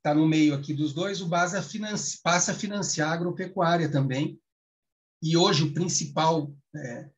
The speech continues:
principal financiamento do basa, eu arrisco a dizer que é a agropecuária. Nós vamos entrar um pouquinho nesse aspecto também. E na Zona Franca de Manaus se criou a suframa. É, a, a suframa é uma superintendência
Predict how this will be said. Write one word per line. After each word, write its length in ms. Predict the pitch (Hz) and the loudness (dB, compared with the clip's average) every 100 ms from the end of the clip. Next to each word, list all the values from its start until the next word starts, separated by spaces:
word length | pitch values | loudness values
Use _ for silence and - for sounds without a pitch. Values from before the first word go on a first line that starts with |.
| _ _ _ _ _ | _ _ _ _ _
principal 520 | - 139 - 156 160 160 | 0 2 4 6 6 6
financiamento 800 | - 156 151 147 135 139 139 127 | 4 4 6 4 4 4 0 -2
do 100 | 147 | 0
basa, 540 | 147 170 165 139 139 - _ - | 2 2 2 -2 -4 -14 _ -12
eu 260 | 131 135 - _ _ | -10 -10 -14 _ _
arrisco 420 | 127 131 156 - | -2 4 4 4
a 40 | 147 | 0
dizer 320 | 123 143 143 | 0 0 0
que 220 | 156 151 | 0 2
é 140 | 139 | 4
a 360 | 143 143 143 135 | 4 2 0 0
agropecuária. 760 | 139 143 143 156 160 113 107 - _ _ _ | -2 -4 -6 -6 -4 -4 -8 -14 _ _ _
Nós 140 | - 139 | -2 4
vamos 160 | 156 | 6
entrar 160 | 151 151 | 6 2
um 100 | 147 | 0
pouquinho 300 | 143 - 143 | -2 -2 2
nesse 240 | 143 139 | 2 0
aspecto 480 | 151 - 131 123 131 | -4 -4 -4 -6 -8
também. 340 | 143 131 117 - _ _ _ | -4 -4 -4 -14 _ _ _
E 80 | - | 0
na 140 | 240 240 | 4 4
Zona 240 | 196 175 | 6 4
Franca 300 | 143 156 151 | 4 4 4
de 100 | 143 | 4
Manaus 420 | 160 170 185 202 | 4 4 2 2
se 100 | - | -2
criou 240 | - 214 196 | -2 0 0
a 60 | |
suframa. 680 | 185 226 170 190 175 143 143 - _ _ _ _ _ - | 0 -4 -2 2 4 2 -2 -12 _ _ _ _ _ -8
É, 720 | 139 135 135 135 127 123 123 | -2 0 2 0 -2 -6 -8
a, 320 | - 135 131 127 | -6 -2 0 0
a 80 | |
suframa 460 | 139 156 - 156 151 | 0 0 0 4 4
é 20 | |
uma 200 | 147 143 | 4 4
superintendência 1200 | 139 - 147 147 175 175 165 196 208 - 226 190 | 2 0 0 2 2 0 0 -2 -4 -6 -8 -10